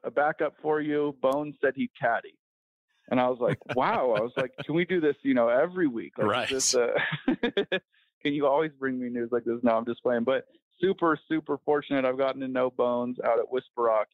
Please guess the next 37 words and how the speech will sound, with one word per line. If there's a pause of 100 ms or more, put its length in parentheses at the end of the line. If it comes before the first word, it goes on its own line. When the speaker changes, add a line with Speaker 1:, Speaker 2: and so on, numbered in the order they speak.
Speaker 1:
in
Arizona. (280)
Bones
is
one
of,
like, (120)
truly
the
nicest,
greatest
people (340)
I've
ever
been
around. (100)
Um, (640)
not (100)
saying
that
Joe,
I, (100)
you
know,
I
have
the
utmost
respect
for
Joe's (120)
caddying, (160)
and
I, (120)
I
mean
this